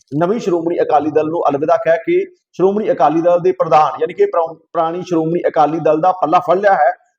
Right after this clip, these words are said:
ਅ, ਸੁਖਬੀਰ ਸਿੰਘ ਬਾਦਲ ਨੇ ਕਿਹਾ ਕਿ ਜਗਦੀਸ਼ ਸਿੰਘ ਦੇ ਆਉਣ ਨਾਲ ਵੱਡਾ ਬਲ ਮਿਲੇਗਾ ਦੋ ਹਜ਼ਾਰ ਸਤਾਈ ਦੀਆਂ ਵਿਧਾਨ ਸਭਾ ਦੀਆਂ ਚੋਣਾਂ ਦੇ ਵਿੱਚ ਤੇ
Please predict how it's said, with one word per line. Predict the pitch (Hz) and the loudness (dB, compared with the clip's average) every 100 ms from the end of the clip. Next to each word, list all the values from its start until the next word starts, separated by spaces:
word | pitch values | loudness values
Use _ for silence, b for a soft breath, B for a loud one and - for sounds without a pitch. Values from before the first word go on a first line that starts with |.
| _ - | _ 2
ਅ, | 151 156 156 - - - | 4 4 0 -10 -16 -14
ਸੁਖਬੀਰ | - - 160 202 | -6 0 2 2
ਸਿੰਘ | - 202 | 0 2
ਬਾਦਲ | 156 165 | 2 2
ਨੇ | 170 | -2
ਕਿਹਾ | 160 185 | 2 2
ਕਿ | 175 175 | 2 -2
ਜਗਦੀਸ਼ | 143 143 127 185 - | -2 -2 -2 -4 -2
ਸਿੰਘ | 196 185 | -2 2
ਦੇ | 196 160 | 0 2
ਆਉਣ | 160 175 170 | 4 2 2
ਨਾਲ | 156 156 143 - _ _ 127 127 | 4 4 4 -2 _ _ -10 -2
ਵੱਡਾ | 160 160 190 196 | -2 2 4 4
ਬਲ | 190 - - 185 | 2 2 2 2
ਮਿਲੇਗਾ | 175 175 175 190 | 0 2 4 4
ਦੋ | 190 151 165 | 4 2 2
ਹਜ਼ਾਰ | 151 185 | 2 -2
ਸਤਾਈ | - 147 151 | 0 0 0
ਦੀਆਂ | 156 175 | -2 -2
ਵਿਧਾਨ | 185 165 | 0 -2
ਸਭਾ | 143 147 160 | -2 -4 -4
ਦੀਆਂ | 160 | -4
ਚੋਣਾਂ | 156 151 156 180 | -8 -2 0 2
ਦੇ | |
ਵਿੱਚ | 180 180 190 185 _ _ - | 2 0 -2 -6 _ _ -4
ਤੇ | 185 | -4